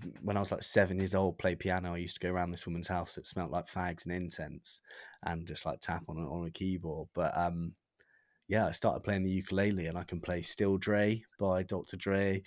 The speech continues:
I can play a bit of Jason Mraz now, um, bit of Jack Johnson, bit of Coldplay. And there's just something nice about just sitting there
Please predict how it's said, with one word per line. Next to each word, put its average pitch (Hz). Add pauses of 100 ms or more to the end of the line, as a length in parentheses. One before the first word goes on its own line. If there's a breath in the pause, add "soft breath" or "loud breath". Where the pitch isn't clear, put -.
(340 loud breath)
I 90
can 90
play 95
a 95
bit 95
of -
Jason 98
Mraz 95
now, 92 (420 loud breath)
um, 87 (140)
bit -
of -
Jack 90
Johnson, 92
bit 90
of -
Coldplay. 90 (1120 loud breath)
And 110
there's 127
just -
something 135
nice 170
about -
just -
sitting 95
there 87